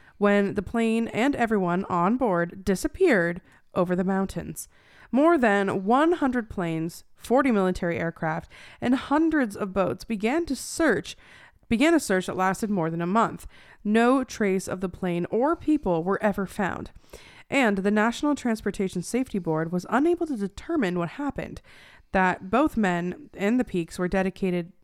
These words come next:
as memorials to them in nineteen seventy-seven. Isn't that weird?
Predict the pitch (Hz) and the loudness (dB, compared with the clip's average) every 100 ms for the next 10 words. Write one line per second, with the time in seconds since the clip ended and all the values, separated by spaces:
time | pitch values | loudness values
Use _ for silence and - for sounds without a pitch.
0 | _ - 190 202 190 165 165 - 180 165 | _ -2 -2 0 -2 -2 -4 -8 -8 -8
1 | 165 170 165 160 - 170 170 165 165 - | -8 -8 -8 -8 -10 -10 -10 -10 -12 -12
2 | 95 - - - - _ - 240 370 427 | -14 -18 -20 -20 -20 _ -8 -4 -2 -2
3 | 190 175 | -2 -2